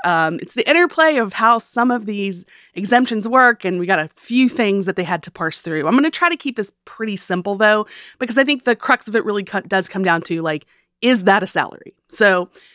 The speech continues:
the company said he was exempt from overtime under federal law because he qualifies as, quote, "an executive, administrative, or professional employee."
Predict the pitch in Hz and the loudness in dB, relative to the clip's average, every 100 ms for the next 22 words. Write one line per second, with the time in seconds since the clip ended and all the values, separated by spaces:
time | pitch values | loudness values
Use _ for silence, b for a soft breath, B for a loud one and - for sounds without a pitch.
0 | b b _ 240 294 381 440 453 - 240 | b b _ -2 2 2 0 -2 0 0
1 | 226 233 226 247 214 214 214 247 240 202 | 0 -4 -4 -4 -2 -2 -2 -4 -2 -2
2 | 190 - 175 160 160 - 196 208 202 190 | -2 -2 -2 -2 -2 -4 -2 0 0 0
3 | 185 b b _ 220 285 320 190 143 143 | -2 b b _ 2 2 2 -2 -4 -4
4 | 208 - 262 254 294 - 233 214 190 185 | -6 -2 0 0 -4 0 2 2 0 -2
5 | 175 170 165 160 - b b b _ - | -4 -4 -4 -6 -12 b b b _ 2
6 | 175 160 - _ _ 170 165 160 175 240 | 2 2 -6 _ _ -4 -4 -4 0 0
7 | - 302 294 262 190 196 196 208 202 185 | 0 0 0 0 -4 0 0 -2 -2 -2
8 | 180 175 - 165 - 349 - 180 156 - | -2 -6 -8 -14 0 0 2 -2 -4 -6
9 | 156 - - - - - | -10 -10 -12 -12 -16 -20